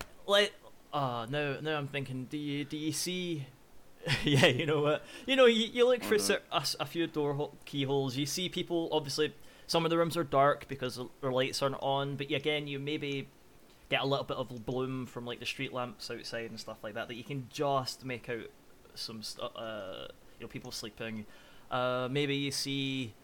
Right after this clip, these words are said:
Speaker 1: uh, someone. You know, the lights are, like, the light is on. You see them sitting at the end of their bed, and someone just happens to appear in a dog costume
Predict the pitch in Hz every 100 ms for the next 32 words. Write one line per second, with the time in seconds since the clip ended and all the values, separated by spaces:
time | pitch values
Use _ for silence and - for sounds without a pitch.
0 | - - - - 113 113 117 113 110 -
1 | - - 143 135 131 131 123 - - 135
2 | 123 127 139 - 156 123 131 123 131 131
3 | 135 139 131 127 - 139 131 - 135 127
4 | 135 135 123 127 - 120 117 117 117 107
5 | - - - - 120 113 127 131 127 120
6 | 113 - 131 127 131 - 123 - 127 123
7 | 113 113 117 - 117 107 - 123 120 120